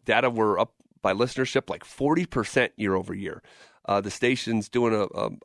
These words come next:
a much better job in promoting it, which of course I appreciate. And then we always appreciate, uh, Superbook Sports, um, sponsoring this podcast. So, all right, we'll leave it there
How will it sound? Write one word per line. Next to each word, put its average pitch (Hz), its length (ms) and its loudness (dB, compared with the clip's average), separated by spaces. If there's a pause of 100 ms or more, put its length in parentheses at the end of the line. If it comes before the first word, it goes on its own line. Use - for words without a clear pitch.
a - 60 -8
much 127 240 2
better 135 200 4
job 123 300 4
in 110 80 -2
promoting 110 420 0
it, 143 100 -4
which - 180 -8
of - 160 -18
course 120 260 0
I 107 60 2
appreciate. 113 580 -2 (300)
And 127 80 0
then 170 80 8
we 160 100 4
always 165 180 6
appreciate, 139 560 -2
uh, 139 200 4
Superbook 165 420 -4
Sports, 175 320 -2 (240)
um, 104 400 -2 (420)
sponsoring 127 460 -2
this 104 80 -8
podcast. - 560 -8 (340)
So, 95 300 -2 (480)
all 190 80 8
right, 170 160 4
we'll 185 140 6
leave 220 200 4
it - 160 0
there 190 360 4